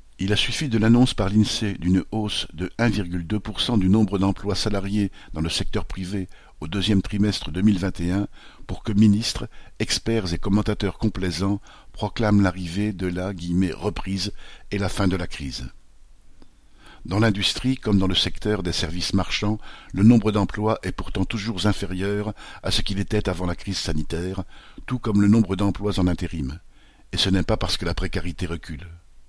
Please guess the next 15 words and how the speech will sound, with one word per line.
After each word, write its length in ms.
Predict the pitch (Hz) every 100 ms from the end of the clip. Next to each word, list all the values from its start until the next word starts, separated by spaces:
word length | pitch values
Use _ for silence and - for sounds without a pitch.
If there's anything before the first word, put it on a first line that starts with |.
| - - - - - - - - - -
À 80 |
quel 220 | 87 107 95
type 220 | - 113
de 80 | 104
contrat, 560 | - 98 - 104 117 - - -
à 100 | -
quelles 220 | - 120 -
conditions 400 | 156 226 - 101
de 100 | 95
travail 540 | - 90 95 104 107 - -
correspondent 560 | - 92 101 - 104 90
donc 260 | 101 101 -
ces 180 | -
nouveaux 300 | 98 92 95
emplois ? 400 | 87 82 80 73